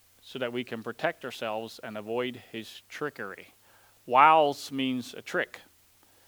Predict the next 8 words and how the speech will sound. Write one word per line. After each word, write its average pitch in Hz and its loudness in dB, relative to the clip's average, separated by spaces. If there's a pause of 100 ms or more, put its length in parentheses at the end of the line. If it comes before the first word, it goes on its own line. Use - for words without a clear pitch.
(300)
It's 127 -6
a 135 -6
strategy 147 0
to - -8
overcome 139 -6
or 110 -8
trick - -12
someone, 107 -10